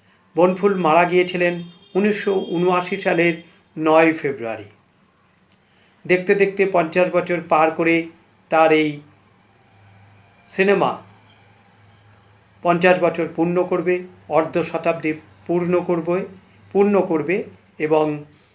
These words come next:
সুবর্ণ জয়ন্তী উৎসব উদযাপিত হবে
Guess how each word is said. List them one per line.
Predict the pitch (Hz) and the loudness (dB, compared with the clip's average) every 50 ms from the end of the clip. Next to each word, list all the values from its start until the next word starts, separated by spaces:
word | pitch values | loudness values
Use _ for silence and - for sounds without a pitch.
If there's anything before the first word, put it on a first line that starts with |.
| _ _ _ _ _ _ _ _ _ _ _ _ _ _ _ | _ _ _ _ _ _ _ _ _ _ _ _ _ _ _
সুবর্ণ | - - 190 180 175 170 160 156 | -6 -4 -2 0 0 0 2 0
জয়ন্তী | 156 143 143 143 143 143 - 147 143 139 131 135 - _ _ _ _ _ _ _ _ _ _ - | 2 2 0 -2 -2 -6 -8 -8 -8 -8 -10 -12 -16 _ _ _ _ _ _ _ _ _ _ -10
উৎসব | 175 156 - - - - 180 170 - - - _ _ _ - | -8 -8 -8 -6 -2 0 0 0 0 -4 -10 _ _ _ -10
উদযাপিত | - 147 - - - 156 147 143 156 151 147 - | -10 -10 -6 -2 2 4 4 4 2 0 -2 -2
হবে | 147 123 143 139 131 131 127 127 | -4 -2 -2 -4 -4 -4 -6 -8